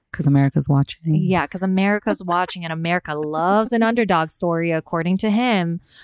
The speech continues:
Speaker 2: But I really
Speaker 1: Confusing.
Speaker 2: think that's why he was a little bit on the more awkward side when it came to, like, having conversations where he must have been so preoccupied with the fact that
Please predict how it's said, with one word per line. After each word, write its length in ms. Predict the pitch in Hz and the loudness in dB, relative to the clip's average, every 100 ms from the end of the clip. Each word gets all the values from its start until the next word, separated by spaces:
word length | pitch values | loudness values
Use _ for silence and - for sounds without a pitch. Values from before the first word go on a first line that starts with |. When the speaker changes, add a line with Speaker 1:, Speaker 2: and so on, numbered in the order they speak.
| - | -2
Speaker 2:
But 100 | 214 | 2
I 100 | 220 | 2
really 80 | 214 | 2
Speaker 1:
Confusing. 240 | 214 262 | 2 0
Speaker 2:
think 160 | 320 285 | -2 -2
that's 200 | 202 196 | -2 0
why 120 | 208 | -2
he 160 | 196 196 | -2 -2
was 380 | 185 175 - - | 0 -2 -6 -6
a 40 | 196 | -2
little 260 | 180 180 180 | 0 0 0
bit 240 | 190 190 | 0 -2
on 380 | - 175 175 175 | -2 -2 0 0
the 100 | 180 | 0
more 280 | 175 170 165 - | 2 2 0 -2
awkward 480 | 165 - 180 175 - | -4 -2 -2 -2 -4
side 640 | - 165 160 160 165 165 | -2 0 0 0 -2 -4
when 160 | 170 165 | -4 -4
it 60 | |
came 220 | - 170 151 | -6 -6 -2
to, 140 | 175 | -2
like, 180 | 165 160 | -2 -2
having 320 | - 170 175 | -4 -2 -4
conversations 1080 | 165 170 165 165 165 160 - 165 151 160 160 | -4 -4 -4 -6 -6 -6 -4 -4 -2 -4 -2
where 300 | 175 165 156 - - - | 0 0 -2 -10 -20 -4
he 140 | 190 | 0
must 180 | 175 - | 0 -2
have 60 | |
been 140 | 190 185 | -2 -2
so 400 | - 185 165 160 - | -2 -2 -2 -2 -2
preoccupied 1000 | 175 139 - 180 - 185 180 190 214 220 _ _ _ _ _ _ _ _ _ - | -2 -2 -4 -10 -8 -2 0 0 0 -4 _ _ _ _ _ _ _ _ _ -6
with 220 | 190 190 | -4 -2
the 100 | 180 | -4
fact 460 | - 175 160 - - | -4 -2 -2 -6 -4
that 340 | 160 147 139 | -2 -4 -8